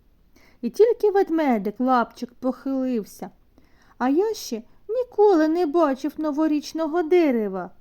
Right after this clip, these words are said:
зітхнув він. «Першими морозами я впадаю у сплячку. Тому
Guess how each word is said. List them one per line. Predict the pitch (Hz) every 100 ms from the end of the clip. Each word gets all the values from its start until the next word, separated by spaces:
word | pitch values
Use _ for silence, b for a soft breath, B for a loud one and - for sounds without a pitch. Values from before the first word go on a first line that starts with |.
| _ - _ _
зітхнув | 202 196 - 214 269 427 440
він. | 359 381 370 370 - _ - b b b -
«Першими | 226 226 - 208
морозами | 202 196 208 339 330 302 285 285 _ b b b _ _ _ _ _ -
я | 320
впадаю | - 226 196 220 233
у | - 240
сплячку. | - 294 277 226 - - 254 - _ _ _ _ b b b b b
Тому | 311 330